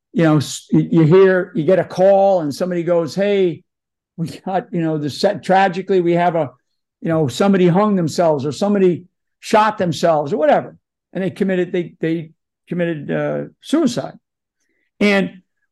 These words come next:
one of the things that we do then in the military is we run what we call a line of duty investigation. Line of duty, it's called a L O D, line of duty investigation. And your audience,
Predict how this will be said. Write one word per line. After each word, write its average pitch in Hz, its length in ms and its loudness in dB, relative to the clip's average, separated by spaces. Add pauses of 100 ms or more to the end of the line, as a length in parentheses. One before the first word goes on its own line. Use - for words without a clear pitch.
one 226 360 2
of 277 60 2
the 254 100 0
things 233 220 2
that 220 120 0
we 190 140 -2
do 254 240 -2
then 180 180 0
in 170 80 -6
the 165 80 -6
military 170 460 -4
is 156 80 -4
we 196 160 -4
run 190 340 -2
what 175 140 -6
we 190 100 -4
call 165 340 -2
a 147 60 -2
line 175 340 0
of 175 140 -2
duty 175 300 2
investigation. 160 1120 -2 (720)
Line 170 300 0
of 151 120 -2
duty, 151 220 0
it's 135 100 -8
called 151 280 -2
a - 120 -6
L 185 140 4
O 180 100 2
D, 143 280 -2
line 151 220 -2
of 165 80 -2
duty 165 160 2
investigation. 151 640 0
And 139 140 2
your 170 160 4
audience, 175 580 2